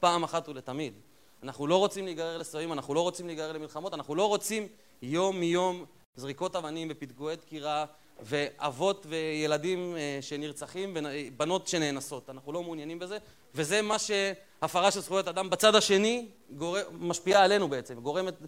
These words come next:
בצד שלנו. הצד שלהם הוא די פשוט.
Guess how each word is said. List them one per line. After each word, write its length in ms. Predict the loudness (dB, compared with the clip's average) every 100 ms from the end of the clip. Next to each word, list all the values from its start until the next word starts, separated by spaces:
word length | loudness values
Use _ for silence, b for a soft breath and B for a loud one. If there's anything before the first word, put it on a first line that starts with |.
| b b b -4
בצד 760 | 4 6 4 0 -6 0 2
שלנו. 420 | 4 6 6 4 -4 -14 b b b
הצד 360 | -2 4 4
שלהם 580 | 4 6 6 6 4 -2 -12 b b b -20 -20 -20 -20 _ -18
הוא 120 | -8
די 140 | -4 -2
פשוט. 480 | -4 -8 -8 -8 -12